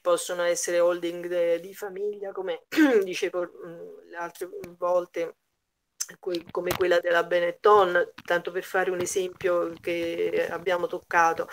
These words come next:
Ecco, e sono praticamente la struttura portante, mm, possiamo dire la, la, la forma giuridica, eh, che, mm, è il, il capofila della filiera, in altre parole, quindi,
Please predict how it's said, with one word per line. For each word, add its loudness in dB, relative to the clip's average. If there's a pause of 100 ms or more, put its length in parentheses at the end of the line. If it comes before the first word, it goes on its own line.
(440)
Ecco, 6
e 2
sono 8
praticamente 8
la 8
struttura 2
portante, 8
mm, -8
possiamo -4
dire 0
la, 2
la, 2
la 2
forma 2
giuridica, 0 (420)
eh, 8
che, 10
mm, -2 (680)
è 0
il, 8 (580)
il -10
capofila 6
della 0
filiera, 6
in -4
altre -4
parole, 0
quindi, 0